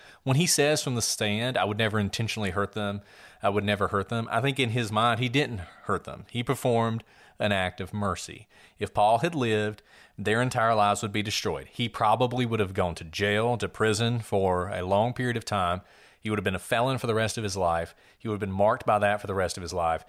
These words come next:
And the fact that he lived and the boat case continued would have destroyed everything else. He wouldn't have even been able to come home to a rich, wealthy, powerful family because the fact of the case would have destroyed that. So why do that?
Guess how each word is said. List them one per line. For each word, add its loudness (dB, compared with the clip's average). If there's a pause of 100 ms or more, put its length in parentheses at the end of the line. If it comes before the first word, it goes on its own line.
(240)
And 0
the 0
fact -2
that -4
he -2
lived 4
and -8
the -6
boat 2
case -2
continued -2
would 0
have 0
destroyed 0
everything -2
else. -2
He 0
wouldn't 2
have -2
even -4
been -6
able 0
to -2
come -2
home 0 (340)
to 0
a 0
rich, 0
wealthy, 0
powerful 2
family -2 (280)
because 0
the 0
fact -2
of -6
the -4
case 2
would -6
have -8
destroyed 2
that. -6 (420)
So 0 (300)
why 2
do 0
that? -2